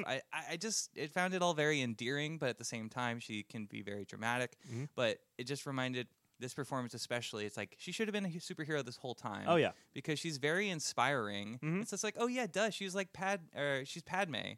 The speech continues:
Speaker 1: Yeah.
Speaker 2: So it's like, she's, like, a leader and everything. She just kinda, like, exudes that as an actor. Like, she
Speaker 1: Mm-hmm.
Speaker 2: can be, like, a leader.
Speaker 1: Yeah, she has very strong charisma in that sense. Where,
Speaker 2: Yeah.
Speaker 1: like, you, like, "Yeah, I'll follow this person."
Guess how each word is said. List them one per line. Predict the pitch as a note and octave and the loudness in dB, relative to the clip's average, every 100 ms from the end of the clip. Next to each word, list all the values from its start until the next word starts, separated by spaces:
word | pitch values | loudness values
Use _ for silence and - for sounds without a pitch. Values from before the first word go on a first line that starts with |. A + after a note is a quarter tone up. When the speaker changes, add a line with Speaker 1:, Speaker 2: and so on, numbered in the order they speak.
| - | 2
Speaker 1:
Yeah. | E4+ - - | 6 6 4
Speaker 2:
So | - D3+ | 0 0
it's | E3 | 2
like, | D3 - | 0 -2
she's, | D#3 | -2
like, | D#3 D#3 | 0 2
a | C3 | 0
leader | B2+ E3 B2+ G#2+ G#2 | 0 0 2 2 0
and | A2 | -2
everything. | A#2 A#2 A#2+ | -4 -4 -6
She | A2+ D3+ | -6 -6
just | E3+ | -6
kinda, | - F3 E3+ | -4 -2 0
like, | E3+ E3 - | 0 -2 -4
exudes | C#3 A#2+ A#2+ D#3+ C#3+ | -6 -6 -4 -4 0
that | B2 A2 | 4 4
as | G#2+ | 2
an | A2 | 0
actor. | B2 F3+ - G2+ | 0 -2 -2 -2
Like, | G#2+ | 0
she | D#3 | 2
Speaker 1:
Mm-hmm. | G#3 | 0
Speaker 2:
can | B2 | -2
be, | A#2 B2+ | -2 0
like, | B2 A#2 | 0 2
a | A2 | 0
leader. | G#2+ A#2 C3 G#2 G2+ G#2 - - | 0 -2 -2 -2 -2 -4 -8 -4
Speaker 1:
Yeah, | B2+ | -2
she | C#3 | 0
has | A#2+ | 2
very | C3 A#2+ | 2 2
strong | C3+ A#2+ | 4 4
charisma | A2 A2+ G#2+ G#2+ | 4 0 0 0
in | F#2+ | -2
that | F2 - | -2 -4
sense. | F2+ E2+ G2+ | -8 -8 -4
Where, | F#2+ | -2
Speaker 2:
Yeah. | F#2+ | -2
Speaker 1:
like, | G#2 | -4
you, | A2 | -2
like, | G#2 G2 B2+ | 0 0 6
"Yeah, | D3 | 8
I'll | C3+ | 8
follow | C#3+ C3+ | 8 6
this | A2 - | 4 0
person." | G2 F#2+ F#2 | -2 -4 -8